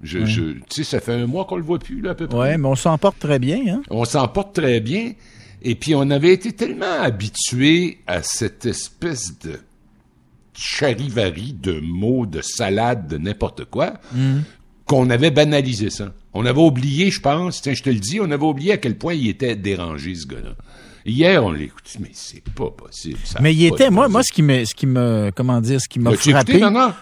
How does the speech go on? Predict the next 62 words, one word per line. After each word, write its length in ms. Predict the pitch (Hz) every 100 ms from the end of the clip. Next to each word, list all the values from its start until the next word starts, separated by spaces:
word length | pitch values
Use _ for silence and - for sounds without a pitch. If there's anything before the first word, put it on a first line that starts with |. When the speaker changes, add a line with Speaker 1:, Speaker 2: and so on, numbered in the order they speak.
| -
Speaker 2:
euh, 580 | 139 156 160 165 170 160
euh, 60 | 175
un 60 | 175
petit 220 | - 170
bout. 280 | 151 180 202
Honnêtement, 500 | 151 160 165 143 190
j'ai 120 | 156
pas, 200 | 127 156
j'ai 180 | 135 131
pas, 340 | 117 139 135 113 -
regarde, 320 | 113 107 107 98
là, 140 | 104
c'est 120 | 101
parce 160 | - 110
que 100 | -
tu 240 | 104 - 101 - - - -
Speaker 1:
Ben 120 | - 104
Speaker 2:
pouvais, 120 | 135
Speaker 1:
après, 160 | 143
Speaker 2:
tu 60 | 135
Speaker 1:
tu 60 | -
sais, 100 | 185
au, 80 | 156
au 240 | 143 143
bout 160 | 127 180
d'une 180 | 151
demi-heure, 300 | 120 113 143
trois 180 | - 110
quarts 180 | 92 87
d'heure, 220 | 78 123
ça 140 | - 80
suffit. 300 | - - -
Speaker 2:
Ouais, 380 | 156 160 180
mais 160 | 156 151
moi, 160 | 175 262
ce 100 | -
qui 120 | 165
me, 340 | 147 139 131
ce 140 | 123 -
qui 160 | - 131
m'a 200 | 123 123
frappé, 640 | - 143 127 175 262 175
euh, 80 | 107
c'est 260 | 101 - 127
l'accueil 540 | 117 98 170 226 143
très 260 | 98 - 196
chaleureux, 720 | 139 - 170 147 123 113 190 202
là, 140 | 113
quasiment 460 | 113 175 139 165 208
fanatique, 800 | - 202 196 131 - 185 220 -
là, 180 | 131
de 120 | 120 110
certains 440 | - 113 - 165
d'entre 420 | 147 120 101 104
eux, 100 | 170 262
Speaker 1:
Ouais, 60 |
Speaker 2:
là. 180 | 240 127
Speaker 1:
ben, 120 | - 90
c'est 200 | - 110
son 200 | 120 98
club, 360 | - 147 247
hein. 160 | 214 220